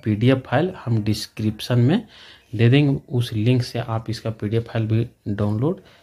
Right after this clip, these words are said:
कर लीजिएगा। और इससे जुड़ी हुई जानकारी हमारी दूसरी वीडियो में है, तो दूसरी वीडियो आप प्लेलिस्ट में जाके और देख सकते हैं। तो मिलते हैं आपसे फिर से एक नई वीडियो में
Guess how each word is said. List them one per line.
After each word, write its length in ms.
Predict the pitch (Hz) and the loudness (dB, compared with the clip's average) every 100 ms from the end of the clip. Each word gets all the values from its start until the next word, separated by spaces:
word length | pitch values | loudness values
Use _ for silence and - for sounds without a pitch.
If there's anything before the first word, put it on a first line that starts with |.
| _ _ | _ _
कर 120 | 131 113 | 2 2
लीजिएगा। 380 | 101 101 95 110 - _ _ _ - 120 | 2 -2 -6 -8 -16 _ _ _ -6 2
और 180 | 131 | 4
इससे 220 | 135 139 127 | 4 2 0
जुड़ी 240 | 123 123 | 2 4
हुई 100 | 127 | 2
जानकारी 420 | 123 120 117 113 | 0 0 0 2
हमारी 280 | 113 117 117 | 2 2 0
दूसरी 380 | 107 107 - 113 | -2 -6 -2 -2
वीडियो 300 | 110 113 117 | 0 2 2
में 120 | 120 | 2
है, 160 | 139 143 | 0 -4
तो 120 | 110 | -4
दूसरी 400 | 101 101 - 110 | -2 -4 -4 -4
वीडियो 240 | 107 110 113 | -2 0 -2
आप 100 | 117 | 0
प्लेलिस्ट 540 | 107 110 110 113 - | 0 2 2 0 -2
में 100 | 110 | -2
जाके 400 | 104 131 131 170 196 - - - - 110 | 2 0 0 -8 -10 -16 -20 -20 -6 0
और 240 | 107 101 | 2 0
देख 220 | 101 120 | 2 0
सकते 320 | - 123 - 127 | 2 -4 -4 -6
हैं। 180 | 160 - _ _ _ _ | -6 -8 _ _ _ _
तो 100 | 110 | -4
मिलते 300 | 107 107 110 | -2 -2 -2
हैं 80 | 123 | -2
आपसे 220 | 113 - | -4 -8
फिर 200 | - 117 | -10 -10
से 140 | 117 117 | -4 -2
एक 80 | 107 | 0
नई 180 | 107 117 | 2 2
वीडियो 280 | 117 120 | 2 2
में 140 | 139 | 2